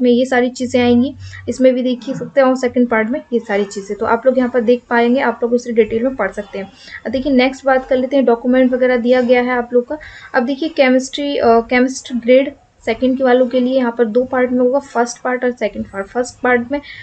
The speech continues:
जो है एमएससी chemistry से जो syllabus है वो question आएंगे यहाँ पर डेढ़ सौ question, और पचास question यहाँ पर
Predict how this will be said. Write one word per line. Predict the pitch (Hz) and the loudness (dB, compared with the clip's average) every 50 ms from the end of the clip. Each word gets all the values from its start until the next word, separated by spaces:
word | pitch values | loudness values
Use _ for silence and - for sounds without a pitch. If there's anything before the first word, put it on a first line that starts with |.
| - - - 233 | -20 -14 -8 -4
जो | 226 247 247 | -2 0 0
है | 269 285 277 - - | 0 0 -2 -2 -2
एमएससी | 247 233 240 247 247 - - 262 | 0 2 2 2 0 -2 -8 -6
chemistry | 262 254 240 240 240 - - - 247 254 254 254 247 | -2 0 0 0 -2 -4 -6 -4 -2 -2 0 -2 -2
से | 254 - 262 254 | -2 0 0 2
जो | 240 233 254 254 | 2 2 0 -2
syllabus | 254 - 240 233 240 233 262 269 262 - | 0 2 4 4 6 4 2 0 -2 -4
है | 269 277 269 _ _ _ _ _ _ - | -6 -6 -8 _ _ _ _ _ _ 0
वो | 226 233 247 240 | 4 4 4 4
question | - 277 262 262 - 269 262 | 4 0 -4 -2 -2 -2 0
आएंगे | 254 254 254 262 269 | 2 2 2 2 2
यहाँ | 262 254 247 269 | 0 0 -2 -2
पर | 262 | -2
डेढ़ | 226 208 220 226 233 | 0 0 0 0 0
सौ | 226 247 254 | 0 -2 -4
question, | - 262 254 - - 269 | -4 -4 -6 -6 -8 -8
और | 262 247 | -8 -6
पचास | 240 247 240 - 254 262 262 | -6 -6 -4 -4 -4 -4 -4
question | - 247 240 - 247 240 247 | -6 -8 -6 -4 -2 0 0
यहाँ | 240 226 220 | 0 -2 -2
पर | 214 277 339 | -4 -6 -6